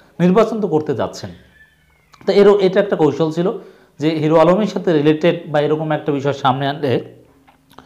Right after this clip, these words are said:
অল্পতেই পরিচিতি লাভ করা যাবে, ভাইরাল হওয়া যাবে। এটাই হয়েছে, এটাই রাজনীতি। এখন এই রাজনীতি, যদিও এটার আবেগ বা এই ধরনের উত্তেজনা, এটা অনেকটা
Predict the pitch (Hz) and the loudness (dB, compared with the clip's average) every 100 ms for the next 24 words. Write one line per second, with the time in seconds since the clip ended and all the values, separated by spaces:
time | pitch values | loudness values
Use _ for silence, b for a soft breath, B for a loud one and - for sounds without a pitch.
0 | b b 147 151 160 170 175 156 151 170 | b b 2 2 2 0 0 0 -2 0
1 | 175 160 151 165 160 156 185 135 120 127 | 0 2 0 -2 -2 -2 -6 -4 -2 0
2 | 139 135 117 123 131 160 - B B B | 0 0 0 2 2 0 -4 B B B
3 | B 151 185 202 180 190 190 180 151 190 | B 2 4 6 6 2 2 2 4 4
4 | 160 139 156 160 180 B B B - 165 | 4 2 -2 -4 -4 B B B -2 -2
5 | 190 185 202 220 196 185 202 196 147 - | -2 2 2 6 4 4 0 0 -2 -4
6 | B B B _ 131 160 226 185 180 185 | B B B _ -4 -2 2 2 4 2
7 | 180 - - 139 156 175 - - 143 131 | 2 -8 0 4 6 4 2 -8 -4 -2
8 | 147 156 170 139 135 156 131 110 117 131 | -2 -4 -4 -6 -4 -6 -4 -6 -8 -8
9 | 202 196 196 190 123 | -6 -6 -2 -2 -2